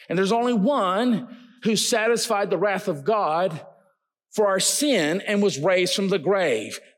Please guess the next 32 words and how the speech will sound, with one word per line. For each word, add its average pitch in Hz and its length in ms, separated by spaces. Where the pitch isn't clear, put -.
That's 214 360
why 180 240
he 156 340
is 117 240
the 135 380
way. - 480
But 220 120
if 220 80
that's 294 220
all 262 160
he 202 60
was, 196 680
we 233 140
still 254 320
couldn't 131 260
be 107 140
saved - 520
because 180 280
we 269 140
wouldn't 247 200
understand 240 460
that 120 180
way. - 320
But 127 100
here's 131 180
the 139 80
good 175 160
news. 175 200
He's 131 140
also 139 320
the 110 140
truth. - 560